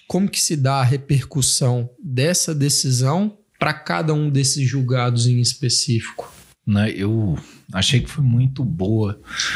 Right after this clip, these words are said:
Speaker 2: essa pergunta que você fez, Iago, porque quando nós fomos usar a A D P F, ela não era conhecida dos leitores, né?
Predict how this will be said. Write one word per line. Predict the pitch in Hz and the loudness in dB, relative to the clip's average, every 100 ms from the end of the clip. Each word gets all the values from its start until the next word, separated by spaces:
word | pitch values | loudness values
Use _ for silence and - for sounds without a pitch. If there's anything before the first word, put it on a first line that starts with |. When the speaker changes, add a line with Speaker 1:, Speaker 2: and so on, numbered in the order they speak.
| - - | -6 -8
Speaker 2:
essa | 87 87 | -4 -4
pergunta | - 101 80 80 107 113 | -2 -2 -2 0 -2 -2
que | 98 | -6
você | 90 76 | -2 -2
fez, | - 95 104 98 | 0 -2 -2 0
Iago, | 85 82 80 78 73 - - | 0 -2 -2 -2 -2 -4 -2
porque | 92 - - 104 95 - - - - - | 0 0 0 0 0 -4 -12 -10 -12 -14
quando | - 113 135 | -4 2 2
nós | 123 113 - | 2 -2 -4
fomos | - 120 110 | -2 0 2
usar | 110 82 82 104 | 0 -2 0 0
a | 117 87 76 82 | 0 0 -2 -2
A | 80 | 0
D | 82 | -2
P | - | 0
F, | 85 85 113 - | 0 2 0 0
ela | 104 104 | 0 0
não | 110 | 2
era | 104 117 | 0 0
conhecida | 113 135 139 - 117 135 135 | 0 2 2 2 -2 -2 -2
dos | 117 98 | -2 -2
leitores, | 92 92 87 82 80 | -2 -2 -2 -2 -2
né? | 82 101 | 2 0